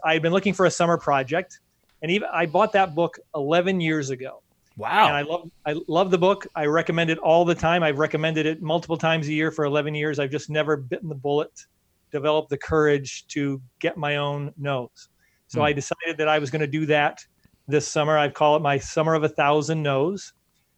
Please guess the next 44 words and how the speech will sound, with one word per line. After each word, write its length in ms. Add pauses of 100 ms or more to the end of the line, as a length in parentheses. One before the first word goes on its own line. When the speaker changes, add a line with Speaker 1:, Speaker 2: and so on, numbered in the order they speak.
(320)
Speaker 1:
Um, 300 (140)
you 100
know, 300
coming 240
up 120
with 120
the 120
number, 360
I 260
figured 300
a 80
hundred 240
was 180
too 180
easy, 300
one 160
a 60
day 200
was 160
too 200
easy, 240
but 140
a, 200
a 80
thousand 460
made 200
me 80
nervous. 500 (380)
So 140
on 160
May 160
twenty-third, 560
I 60
decided 460
I 60
was 120
gonna 160
do 140
the 120
summer 260
of 120
a 40
thousand 440
no's. 340